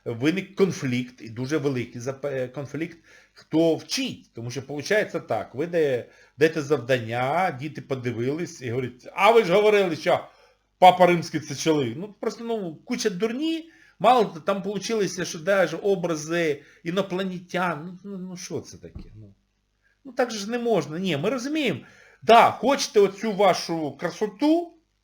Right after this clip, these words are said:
ну, відповідно, окремо, але це ж, ну, історичний, це ж доку-, якби фа-, фактураж історичний. І дуже багато претензій. І сказала, або ви навчіть його правильно відображати, або не морочте голову, тому що, виходить,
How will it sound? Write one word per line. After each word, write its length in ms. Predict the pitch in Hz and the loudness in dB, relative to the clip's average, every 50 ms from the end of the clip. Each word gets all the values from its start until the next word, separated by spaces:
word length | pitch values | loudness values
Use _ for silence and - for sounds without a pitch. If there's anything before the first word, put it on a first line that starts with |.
| _ _ - | _ _ -14
ну, 80 | 120 123 | -12 -10
відповідно, 560 | 113 131 160 160 - - 196 220 226 240 254 | -6 -4 -4 -4 -4 -4 -6 -4 0 0 0
окремо, 520 | 240 240 - 254 254 220 160 120 110 110 - | 0 2 4 4 4 4 4 0 -4 -8 -6
але 240 | 127 131 147 180 190 | -4 0 0 0 0
це 400 | 190 - - - 220 214 180 131 | -2 -8 -6 -2 0 0 0 0
ж, 260 | - - - - _ _ _ _ _ _ _ _ _ | -2 -8 -12 -18 _ _ _ _ _ _ _ _ _
ну, 260 | - 131 139 160 175 175 | -14 -8 -6 -6 -6 -6
історичний, 500 | 160 - - - 185 214 226 - - - | -6 -6 -4 -2 -2 -2 -2 -6 -6 -8
це 80 | 147 | -10
ж 80 | 135 120 | -10 -10
доку-, 320 | 143 135 - 180 175 156 | -10 -12 -12 -14 -10 -4
якби 320 | 165 160 151 131 143 156 143 | -2 -2 -2 -2 -4 -8 -8
фа-, 380 | 131 - - 151 - 147 139 113 107 _ _ _ _ _ | -6 -6 -8 -8 -8 -10 -14 -16 -18 _ _ _ _ _
фактураж 720 | _ - 156 151 - - - 180 196 208 226 226 208 160 - - | _ -14 -14 -14 -14 -10 -6 -2 0 2 4 4 4 2 0 -4
історичний. 560 | 127 - - - 127 110 98 82 - - - - _ _ _ _ _ _ _ _ _ _ | -12 -14 -12 -10 -10 -10 -10 -14 -18 -20 -20 -20 _ _ _ _ _ _ _ _ _ _
І 140 | - 165 180 | -10 -8 -8
дуже 240 | 190 - 311 285 294 | -6 -4 -4 -2 2
багато 280 | 320 339 330 330 302 | 2 2 2 2 0
претензій. 640 | 294 330 320 294 - 262 226 202 202 190 208 240 254 | -4 -6 -6 -4 -2 -2 -2 -2 -2 -8 -14 -16 -16
І 440 | 262 - 185 185 202 226 262 285 | -14 -12 -8 -8 -6 -6 -6 -6
сказала, 340 | 233 - - 208 208 220 214 | -6 -6 -2 0 2 4 4
або 200 | 202 180 180 208 | 2 2 2 2
ви 400 | 208 202 196 185 185 190 180 180 | 2 2 2 2 0 -2 -4 -4
навчіть 500 | 180 202 202 196 - - 202 180 143 135 | -6 -8 -8 -8 -8 -8 -8 -8 -8 -6
його 320 | 151 147 135 147 123 - - - - _ _ _ - | -4 -2 -2 -2 -4 -6 -8 -18 -20 _ _ _ 0
правильно 460 | 185 208 233 262 285 294 277 247 214 | 4 6 6 8 8 6 6 4 0
відображати, 720 | 175 160 147 160 151 139 160 156 131 123 117 98 87 - _ _ _ _ _ _ _ _ _ _ | 0 0 -2 -4 -2 0 0 0 0 0 -2 -4 -4 -8 _ _ _ _ _ _ _ _ _ _
або 260 | - 131 147 190 247 | -2 2 4 4 4
не 100 | 254 262 | 4 2
морочте 320 | 240 240 240 233 240 - 247 | 0 0 0 0 0 0 0
голову, 300 | 247 262 247 202 160 156 | 2 2 2 2 0 -2
тому 160 | 160 175 170 | -8 -8 -8
що, 100 | - 175 | -8 -8
виходить, 640 | 160 190 190 175 165 - 214 214 196 165 - - | -8 -8 -10 -6 -4 0 0 0 0 -2 -2 -4